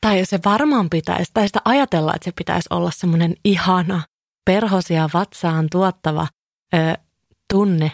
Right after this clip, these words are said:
muisto jostain lähihistoriasta tai kaukaa historiasta.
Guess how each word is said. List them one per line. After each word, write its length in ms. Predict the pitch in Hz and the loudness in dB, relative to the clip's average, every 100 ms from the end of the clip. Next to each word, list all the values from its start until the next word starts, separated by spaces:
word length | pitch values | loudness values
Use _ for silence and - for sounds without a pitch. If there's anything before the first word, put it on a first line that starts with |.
| - | 0
muisto 500 | 165 185 226 - 170 | 2 2 0 -2 -2
jostain 680 | 165 180 - 208 190 190 190 _ | -2 -2 -4 -4 -2 -2 -4 _
lähihistoriasta 960 | 180 185 175 185 - 180 170 175 - 180 | 0 2 2 0 -2 -2 0 -2 -2 -2
tai 300 | 165 160 190 | 0 -2 -2
kaukaa 440 | - 196 208 190 180 | 0 0 2 -2 0
historiasta. 800 | 185 - - 180 180 170 - | -2 -4 -6 -2 -2 -4 -6